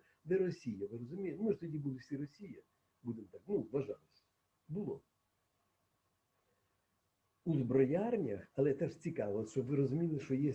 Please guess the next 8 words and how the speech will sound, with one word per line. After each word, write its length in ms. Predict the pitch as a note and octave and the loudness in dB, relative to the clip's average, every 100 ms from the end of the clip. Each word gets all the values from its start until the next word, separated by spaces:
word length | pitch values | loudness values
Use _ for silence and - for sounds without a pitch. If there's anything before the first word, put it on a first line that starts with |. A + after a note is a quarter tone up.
| - | -2
якісь 280 | B2 C#3 A2 | -4 -2 2
закони 440 | C3 C3+ E3 C#3+ | 2 4 2 2
вищі, 640 | G#2 B2 A#2+ - - - - _ _ _ _ | 2 0 0 -8 -18 -20 -20 _ _ _ _
є 320 | F2+ A#2+ C#3 - | -6 -2 -2 -4
якісь, 460 | C#3 - C#3+ - | -6 -2 -4 -2
е, 180 | C3 B2+ | -2 2
ідеї 360 | C#3 B2 D3+ D3 | 4 6 6 6
вищі. 540 | G2+ C#3 - - - | 2 -2 -4 -14 -20